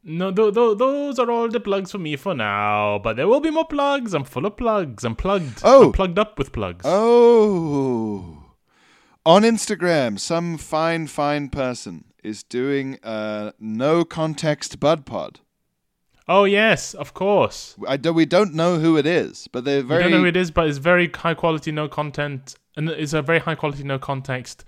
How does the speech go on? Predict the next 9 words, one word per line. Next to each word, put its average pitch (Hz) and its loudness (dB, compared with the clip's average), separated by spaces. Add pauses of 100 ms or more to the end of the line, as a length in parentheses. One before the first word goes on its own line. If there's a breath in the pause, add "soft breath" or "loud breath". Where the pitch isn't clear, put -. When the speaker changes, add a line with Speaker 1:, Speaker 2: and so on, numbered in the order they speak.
(200 soft breath)
Speaker 1:
account. 131 -4 (260 soft breath)
Speaker 2:
Yeah. 170 0
Speaker 1:
Um, 113 -6 (120)
and 127 -8
this 131 -6
person 127 -4
is 113 -6 (460 soft breath)
taking 147 -2
up 139 -2